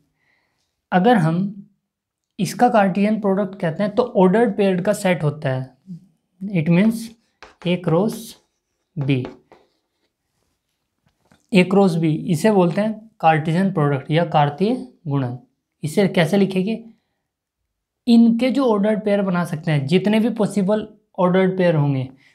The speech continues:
वो सब इस सेट में लिखे जाएंगे, तो इसे हम बोलते हैं कार्टेशियन प्रोडक्ट।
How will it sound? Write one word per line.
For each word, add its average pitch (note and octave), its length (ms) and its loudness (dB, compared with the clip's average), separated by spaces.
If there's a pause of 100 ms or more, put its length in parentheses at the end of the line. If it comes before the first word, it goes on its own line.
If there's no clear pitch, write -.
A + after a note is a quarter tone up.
(160)
वो F#3+ 140 4
सब A3+ 200 0 (120)
इस - 240 -2
सेट F#3 220 0
में F#3+ 120 2
लिखे F3+ 240 -2
जाएंगे, F3 260 0
तो F#3 100 0
इसे F3+ 140 2
हम F3+ 160 0
बोलते E3+ 280 0
हैं A3+ 200 -4
कार्टेशियन D#3 460 2
प्रोडक्ट। D#3+ 460 -2